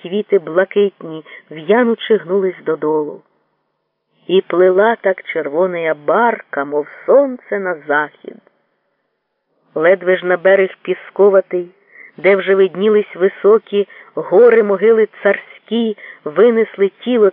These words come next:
цариці, люд заступив йому путь.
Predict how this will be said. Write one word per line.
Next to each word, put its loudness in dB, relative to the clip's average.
цариці, 0
люд -2
заступив -4
йому -8
путь. -18